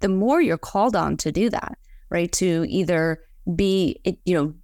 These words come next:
dig into the conflict when it, when it comes up, or to make the call like, "Hey, we're not gonna address this quite yet. We're just gonna wait and see what happens." Or, "We're just gonna,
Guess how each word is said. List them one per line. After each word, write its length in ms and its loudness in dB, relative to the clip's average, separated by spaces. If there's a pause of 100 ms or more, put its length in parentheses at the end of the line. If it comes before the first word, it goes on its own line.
(160)
dig 220 0
into 280 2
the 100 -2
conflict 480 -2
when 120 0
it, 140 -4
when 180 0
it 120 -6
comes 320 -2
up, 300 0 (320)
or 320 2
to 140 -2
make 220 0
the 80 -6
call 460 2
like, 360 -2
"Hey, 160 2
we're 140 0
not 160 2
gonna 160 -2
address 340 0
this 200 -6
quite 280 -2
yet. 320 2 (320)
We're 140 0
just 160 -4
gonna 160 0
wait 160 2
and 100 -6
see 160 -4
what 140 -4
happens." 580 -8 (240)
Or, 260 2
"We're 200 2
just 240 -4
gonna, 320 2